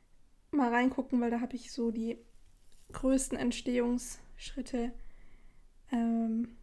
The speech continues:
ja, abgespeichert. Und was ich jetzt auch noch sagen wollte, was mir gerade aber entfallen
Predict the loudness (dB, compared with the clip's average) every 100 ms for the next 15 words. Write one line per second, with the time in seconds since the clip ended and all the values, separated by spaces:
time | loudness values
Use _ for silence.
0 | -10 -6 -4 -4 -2 -4 0 2 4 4
1 | 2 2 -4 -10 -8 -6 -6 -8 -12 -14
2 | -12 -12 -10 -8 -8 -8 -10 -8 -8 -10
3 | -12 -4 8 10 10 8 4 2 2 2
4 | 2 2 2 2 6 6 6 2 2 0
5 | -2 2 0 2 0 2 0 2 0 -2
6 | -10 -2 0 0 -2